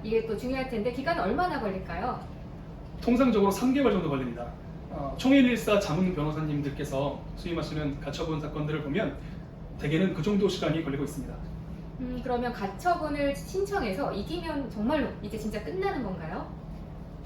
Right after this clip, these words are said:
Speaker 2: 퇴거를 시키면 그렇다고 볼 수 있습니다. 관리회사가 비싼 소송 비용까지 물어가면서 끝까지 버틸 실익이 크지는 않거든요. 이걸 위해서는 결국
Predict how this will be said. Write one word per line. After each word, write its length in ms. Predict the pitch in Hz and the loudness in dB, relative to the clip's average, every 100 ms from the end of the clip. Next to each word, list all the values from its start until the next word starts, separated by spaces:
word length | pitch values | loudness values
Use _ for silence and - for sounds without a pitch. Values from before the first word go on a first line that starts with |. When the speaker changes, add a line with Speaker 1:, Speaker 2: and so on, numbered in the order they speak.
| - - | -12 -8
Speaker 2:
퇴거를 340 | - 269 254 | -2 2 4
시키면 420 | 190 - 170 247 - - | 2 0 0 0 -2 2
그렇다고 280 | 214 220 190 | 4 4 2
볼 100 | 151 | 0
수 100 | - | -2
있습니다. 280 | - 135 - - - - - - - - - - | -4 -6 -8 -10 -10 -10 -10 -10 -8 -10 -10 0
관리회사가 680 | 160 226 202 165 143 143 - | 6 6 8 6 4 0 -6
비싼 560 | - 151 - 202 156 139 | -8 -4 2 2 2 0
소송 280 | 240 240 240 | 2 4 4
비용까지 480 | 233 196 180 180 147 | 2 2 0 0 0
물어가면서 580 | 156 139 135 127 139 | 0 0 0 -2 -2
끝까지 260 | 196 202 185 | 0 2 2
버틸 240 | 151 202 | 0 2
실익이 420 | 196 190 175 165 - | 2 2 0 -2 -2
크지는 280 | 202 208 | -2 -2
않거든요. 420 | - - 147 160 - - - - | -2 -4 -4 -4 -6 -10 -12 -8
이걸 220 | 165 180 | 0 2
위해서는 280 | 151 143 151 | 2 0 -2
결국 380 | 139 175 190 - | -2 0 0 -2